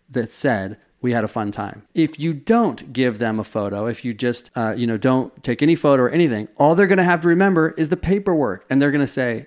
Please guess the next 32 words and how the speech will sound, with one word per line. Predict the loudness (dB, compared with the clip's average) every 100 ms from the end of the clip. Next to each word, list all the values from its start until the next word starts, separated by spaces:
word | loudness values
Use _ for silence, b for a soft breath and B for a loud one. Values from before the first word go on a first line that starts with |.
| -8
"It | -6
was | -6
boring." | -4 -4 -2 -4 -10 -12
Give | 0 0 2
them | 0 0 0
something | -2 -2 -2 -2 -4
to | -2
remember. | -2 -2 -4 -10
You | -8 -2 0
get | -2 -6
to |
be | -4 -2
the |
historian, | -2 -6 -6 -6 -6 -8
and | -6
you | -4
get | -6
to | -6
tell | -6 -4
that | -6
story. | -10 -10 -10 -2
It | 0 2
should | 0 0 0 2
not | 2 2
work | 2 2 2 0 -2
that | -2
we're | 2 2 2 2
able | 0 2 0
to | -2 -4 -2 -6 -4
guide | 0 2 2 0 -2 -4
the | -2
narrative | 0 2 0 -2 -6 -14